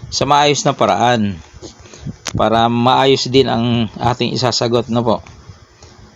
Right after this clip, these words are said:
Maayos lang para walang ano, wag yung, wag na yung mga ganong ano, masasakit na salita.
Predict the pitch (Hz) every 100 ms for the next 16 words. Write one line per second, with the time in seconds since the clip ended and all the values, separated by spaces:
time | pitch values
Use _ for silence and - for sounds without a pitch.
0 | - - - - 123 139 151 160 165 147
1 | 117 123 143 110 95 139 151 147 143 131
2 | - - - - - - - - - -
3 | - - - 135 135 131 117 120 110 117
4 | 131 143 143 143 123 95 - - - -
5 | - - - - - - - 117 117 131
6 | 143 147 139 139 127 131 123 107 110 110
7 | 107 95 - 131 120 117 123 123 123 117
8 | 117 107 110 107